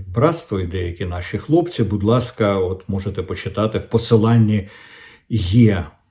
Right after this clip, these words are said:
е, в описі під відео є посилання на цю статтю. І, будь ласка, не забувайте, що всі ці операції, вся ця діяльність братства значною мірою завдяки вашій допомозі. Ми потребуємо вашої допомоги,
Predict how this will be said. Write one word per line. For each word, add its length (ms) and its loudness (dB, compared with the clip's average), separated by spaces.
е, 500 0
в 140 0
описі 400 6
під 200 0
відео 260 6
є 180 4
посилання 640 2
на 320 0
цю 260 -4
статтю. 640 0
І, 120 -2
будь 180 0
ласка, 340 0
не 120 0
забувайте, 560 2
що 540 2
всі 440 0
ці 140 -4
операції, 600 0
вся 200 0
ця 120 -4
діяльність 540 -6
братства 460 0
значною 640 -2
мірою 400 2
завдяки 600 -4
вашій 640 0
допомозі. 680 4
Ми 120 4
потребуємо 880 2
вашої 440 -8
допомоги, 600 2